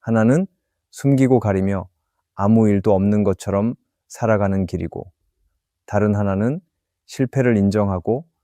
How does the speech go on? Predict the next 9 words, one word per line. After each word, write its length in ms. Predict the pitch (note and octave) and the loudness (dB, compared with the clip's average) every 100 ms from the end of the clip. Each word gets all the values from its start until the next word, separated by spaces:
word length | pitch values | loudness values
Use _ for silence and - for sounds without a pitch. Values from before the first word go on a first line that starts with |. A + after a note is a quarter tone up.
| _ _ _ | _ _ _
하나님 420 | C#3 C3+ B2 A2 | -2 0 2 0
앞에 380 | G2 B2+ C#3+ D3+ _ _ _ _ - | -2 -4 -6 -6 _ _ _ _ -4
드러내는 540 | A#2 B2 A2+ G#2 A2+ | 2 4 4 2 -2
길입니다. 560 | G#2 F#2 F2 D2+ D#2 _ _ _ _ _ _ _ _ _ _ _ _ _ _ _ | -2 -6 -6 -10 -14 _ _ _ _ _ _ _ _ _ _ _ _ _ _ _
성령님은 760 | - D#3 D#3 C#3 A2 A2 G#2+ - _ _ _ _ _ _ _ _ | -2 2 4 6 4 2 -2 -6 _ _ _ _ _ _ _ _
후자의 420 | - F#3+ G#3+ G3 | -4 6 8 8
길을 240 | D#3 C#3 B2+ | 6 4 2
택하는 480 | - E3 F3 D#3+ D3 | 0 -4 -2 0 0
사람에게 680 | C#3 A#2+ G#2 F#2+ F#2 E2+ | 0 0 0 -2 -4 -4